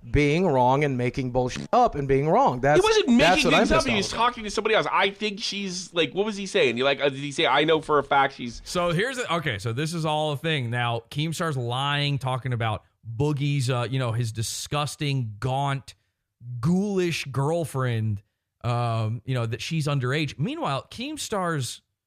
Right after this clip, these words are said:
Speaker 3: wife, girlfriend, I don't know, Brantley, which is apparently a name that Keemstar made up for her. That's crazy.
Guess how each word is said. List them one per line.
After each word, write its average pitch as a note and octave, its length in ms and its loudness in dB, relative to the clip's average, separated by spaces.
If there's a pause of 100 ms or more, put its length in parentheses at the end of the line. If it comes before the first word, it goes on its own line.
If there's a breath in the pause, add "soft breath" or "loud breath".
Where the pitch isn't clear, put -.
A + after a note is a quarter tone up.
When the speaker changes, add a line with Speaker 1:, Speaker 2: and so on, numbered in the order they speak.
(180)
Speaker 3:
wife, D#3+ 460 -4
girlfriend, D#3 460 -2
I D3+ 40 -2
don't D3 160 -2
know, C#3 300 0 (240)
Brantley, A2+ 1000 -2 (180)
which - 480 -6 (920)
is D3 140 0
apparently A3+ 720 -4
a - 20 -4
name F#3 520 -4
that E3 140 -6
Keemstar F#3 640 -4 (100)
made F3 420 -2
up D3+ 320 -6
for D3 400 -2
her. F#2 340 -6
That's F3+ 200 -4
crazy. C3+ 600 -4